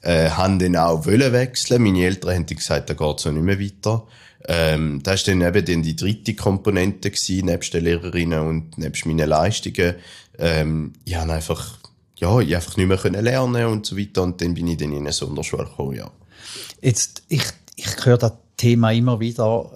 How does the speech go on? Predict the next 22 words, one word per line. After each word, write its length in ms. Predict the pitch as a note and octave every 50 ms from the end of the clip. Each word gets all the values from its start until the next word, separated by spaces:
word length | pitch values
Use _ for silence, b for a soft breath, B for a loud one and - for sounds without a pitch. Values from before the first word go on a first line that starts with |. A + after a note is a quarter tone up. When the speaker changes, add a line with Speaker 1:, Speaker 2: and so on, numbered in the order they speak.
| -
Speaker 2:
äh, 840 | B2 A#2 A#2 A#2 A2+ A#2 A2+ A2 A2 A2+ A#2 A2 G#2+ A2 G#2+ G#2+ G#2 G#2 - - - D3 C3+
Menschen 540 | A#2+ A#2 A2 A2 A2 A#2 B2+ B2 - B2
mit 160 | A#2 A2+ - -
Beeinträchtigung, 800 | - A2+ B2 D#3 D#3 - C#3+ C3 B2+ - D3+ C3 C3 A#2+ A#2
auch 260 | G2+ G2 G#2 G2 -
Kinder 320 | - - C3 C3+ C#3+ D3 C3+
und 80 | C3 A#2
Jugendliche, 420 | B2+ C3+ C3+ D3 - C#3 - - B B B B B B B
wo, 160 | B C3+ C#3+ -
wo 140 | - B2+ A#2
mir 280 | A2+ A2 A2+ B2 A2+ G2+ - - _ _ _ _ -
das 160 | - C3+ - -
Thema 440 | - B2+ A#2 G#2+ G#2 G#2+ G#2 G#2 A2 A2+
Mobbing 520 | A#2 F3 A#3+ B3+ D4+ C#4+ C4+ B3+ A#3 - - _ _ _ _ -
erzählen. 420 | - G#3+ - - D#4 B3+ A#2+ F2+ E2 - - - B B B B B B B - _ - -
Äh, 120 | - - - - - - - - _ _ _ - - - C3+ - - - - - - _ _ _ -
darf, 240 | - B2+ B2 B2
darf 180 | - B2+ A2+ -
ich 120 | A#2 - -
dich 160 | - A2+ -
mal 120 | C3+ B2
fragen, 440 | A#2 - D#3+ F#3+ A3 - - A#2 G#2